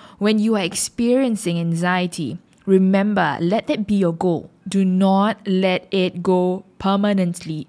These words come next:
offline, right? Remind yourself that, you know, you are only able to make rational, well-informed decisions for yourself if your body feels calm, if that part of your brain is working fine, right?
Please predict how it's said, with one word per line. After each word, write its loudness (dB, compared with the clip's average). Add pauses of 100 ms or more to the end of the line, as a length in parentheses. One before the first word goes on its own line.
(120)
offline, -6 (200)
right? -2
Remind 0
yourself -4 (340)
that, 2
you -2
know, -2
you 0
are 2
only -2
able -2
to -6
make -2
rational, -2 (320)
well-informed 0
decisions -4
for -10
yourself -2 (320)
if 2
your 2
body -4
feels -4
calm, -2
if -6
that -6
part -6
of -8
your -2
brain -2 (340)
is 0
working 0
fine, -4 (420)
right? -2